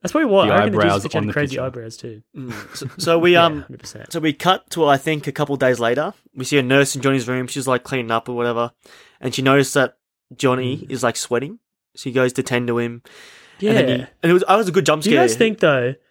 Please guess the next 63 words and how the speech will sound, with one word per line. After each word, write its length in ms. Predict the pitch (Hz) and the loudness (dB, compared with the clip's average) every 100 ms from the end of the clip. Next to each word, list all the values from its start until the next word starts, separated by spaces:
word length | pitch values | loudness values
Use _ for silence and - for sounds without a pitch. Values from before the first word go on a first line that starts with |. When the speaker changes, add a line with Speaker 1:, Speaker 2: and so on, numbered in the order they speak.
| _ - | _ -6
Speaker 3:
Yeah. 260 | 127 143 - _ _ _ _ _ _ _ _ | -4 -4 -8 _ _ _ _ _ _ _ _
Speaker 1:
Yeah, 140 | 135 | -4
he 40 | 127 | -2
grabs 300 | 131 123 117 | -2 -4 -6
her. 200 | 110 131 _ | -12 -12 _
Speaker 3:
Mm. 240 | 135 113 | -14 -6
Speaker 1:
Do 60 | 107 | 0
you 60 | 320 | 2
guys 140 | - | 4
think, 240 | 240 233 | 2 2
like, 340 | - 175 165 - _ - | 2 0 0 -10 _ -8
'cause 100 | 175 | -6
he's 120 | 151 | -2
bottled 320 | 180 208 190 | 0 2 2
up, 320 | 160 151 - _ _ _ | 2 2 -4 _ _ _
unlike 280 | - 151 135 | -4 -2 -2
his 100 | 131 | -4
semen, 440 | - 131 120 107 120 _ | -8 -8 -8 -12 -20 _
he's 120 | 139 | -2
bottled 260 | 165 160 147 | 0 2 2
up 20 | |
all 60 | |
Speaker 2:
Oh 20 | 147 | 0
Speaker 1:
this 200 | 139 - | -2 -2
Speaker 2:
my 60 | 131 | -2
God. 100 | 104 | -2
Speaker 1:
psychic 180 | - 127 | -8 -10
energy? 380 | 127 131 185 - _ _ - | -10 -6 -8 -8 _ _ 0
Speaker 3:
Well, 80 | 147 | 2
he's 100 | 139 | 2
having 120 | 175 | 2
a 40 | |
wet 140 | 160 165 | 0 2
dream, 220 | 147 135 | 2 2
you 80 | 147 | 2
Speaker 1:
Like, 140 | 135 117 | 2 -2
Speaker 3:
reckon? 160 | 127 - | -10 -2
Speaker 1:
and 80 | 170 | 0
you 60 | |
think 180 | 175 220 | 2 2
that 80 | 214 | 4
he's 160 | 180 156 | 2 2
just 180 | 151 | -4
picking 300 | - 190 196 | -2 2 2
up, 260 | 156 147 - _ _ _ _ | 0 -2 -6 _ _ _ _
like, 120 | 151 | -6
he's 100 | 151 | -4
picking 240 | - 185 185 | -2 2 2
up 100 | - | 0
the 80 | |
nurse's 420 | 147 143 151 147 123 | 0 0 0 -2 -2
vibes 560 | 123 120 131 139 - | 0 2 2 0 -8
from 180 | - 143 | -8 -6
across 260 | 127 139 - | -4 -4 -6
the 80 | 120 | -8
room, 260 | 120 156 | -8 -6
like, 280 | 175 127 - _ _ _ | -6 -8 -12 _ _ _
that 220 | 143 - | 0 0
energy 380 | 139 131 131 127 | -2 -4 -2 -2
he's, 340 | 127 120 - - _ _ | -4 -6 -12 -20 _ _
like, 180 | 127 117 | -10 -6
bottled 300 | 123 120 117 | -2 -2 -2
up? 300 | 110 165 - | -4 -6 -6